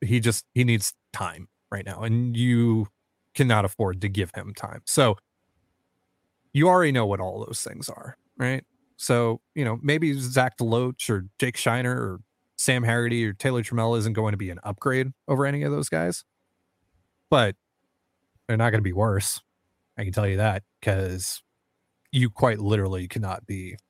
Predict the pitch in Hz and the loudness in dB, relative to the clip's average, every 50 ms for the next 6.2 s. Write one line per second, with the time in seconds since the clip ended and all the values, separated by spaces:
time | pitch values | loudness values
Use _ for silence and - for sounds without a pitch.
0 | _ _ _ 107 101 87 92 - - - 117 104 101 _ - 139 127 110 107 107 | _ _ _ -8 -6 -6 -6 -8 -2 0 0 -2 -2 _ 2 2 2 2 2 2
1 | 107 104 101 101 98 - 107 98 95 101 98 92 - 101 95 110 98 98 98 95 | 2 2 2 -2 -2 -2 -4 -4 -2 -4 -6 -6 -8 -6 -2 -2 0 0 -2 -4
2 | 92 90 92 - _ _ _ _ _ _ _ _ 113 107 101 101 98 95 92 92 | -6 -8 -12 -16 _ _ _ _ _ _ _ _ -2 2 4 2 2 2 0 -4
3 | 90 90 - - - - - _ _ _ _ _ _ _ 123 117 110 113 104 85 | -4 -4 -4 -4 -6 -6 -6 _ _ _ _ _ _ _ -2 2 2 2 2 2
4 | 87 - - - - 110 101 98 95 92 90 92 _ _ _ _ 113 110 98 98 | -2 -2 -2 2 2 2 0 0 -2 -4 -6 -8 _ _ _ _ 0 2 2 0
5 | 95 87 - 98 92 - - 101 _ - _ _ _ _ _ _ _ - 110 98 | -4 -2 -4 -6 -6 -6 -10 -12 _ -18 _ _ _ _ _ _ _ 0 0 0
6 | 92 90 87 87 | 0 -4 -8 -10